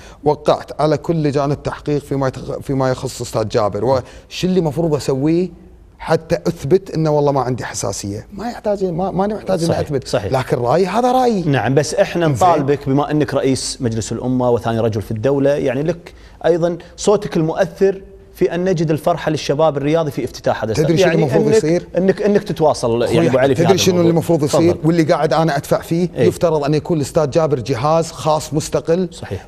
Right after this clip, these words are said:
Speaker 1: أسوة بأستاذ الملك فهد.
Speaker 2: صحيح، صحيح.
Speaker 1: أستاذ الملك فهد جهاز
Speaker 2: إدارته
Speaker 1: خاص مستقل
Speaker 2: خاصة،
Speaker 1: في
Speaker 2: شغل.
Speaker 1: إدارته أكثر من مية موظف غير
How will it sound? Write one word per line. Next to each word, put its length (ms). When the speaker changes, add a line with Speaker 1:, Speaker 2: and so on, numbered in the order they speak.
Speaker 1:
أسوة 360
بأستاذ 440
الملك 280
فهد. 280
Speaker 2:
صحيح، 140
صحيح. 440
Speaker 1:
أستاذ 140
الملك 340
فهد 220
جهاز 200
Speaker 2:
إدارته 300
Speaker 1:
خاص 160
مستقل 140
Speaker 2:
خاصة، 460
Speaker 1:
في 120
Speaker 2:
شغل. 60
Speaker 1:
إدارته 460
أكثر 280
من 200
مية 280
موظف 500
غير 420